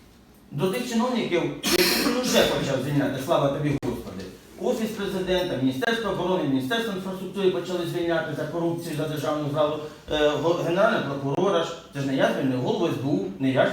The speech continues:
звільнив. Слава Богу, що президент почав реагувати, е, тому я переконаний, що після війни буде дуже багато питань у людей. Тому, е, все, що я прошу, ваша честь, просто проявити повагу і залишити нас в спокої.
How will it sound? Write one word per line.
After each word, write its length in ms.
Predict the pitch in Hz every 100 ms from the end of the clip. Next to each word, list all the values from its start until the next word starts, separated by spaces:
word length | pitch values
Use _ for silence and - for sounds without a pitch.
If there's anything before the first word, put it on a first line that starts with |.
| -
звільнив. 240 | 123 101 - - - - - - -
Слава 240 | 147 147 147
Богу, 320 | 180 247 226
що 260 | 214 190
президент 480 | 180 180 170 185 175
почав 280 | 165 170 165
реагувати, 580 | 165 160 156 160 156 139 - - - 127
е, 260 | 135 139
тому 240 | 139 135 143
я 100 | 143
переконаний, 460 | - - 170 196
що 140 | 185 -
після 200 | - 165
війни 180 | 160 143
буде 180 | 143 139
дуже 180 | 131
багато 340 | 127 131 131 127
питань 380 | 135 131 127 127 - - -
у 400 | 131 131 131 127
людей. 460 | 131 127 117 117 - 151 -
Тому, 480 | 139 151 165 160 - -
е, 400 | 127 135 131 - 117 113 - -
все, 140 | 202
що 140 | 202 170
я 120 | 165
прошу, 300 | 170 185 139
ваша 280 | 139 143 143
честь, 180 | 135
просто 380 | 143 185 180 156 - - -
проявити 520 | 160 165 170 160 139
повагу 360 | 143 160 190 147
і 60 |
залишити 300 | 175 214 214
нас 140 | 147 151
в 60 |
спокої. 460 | 143 - 110 - 73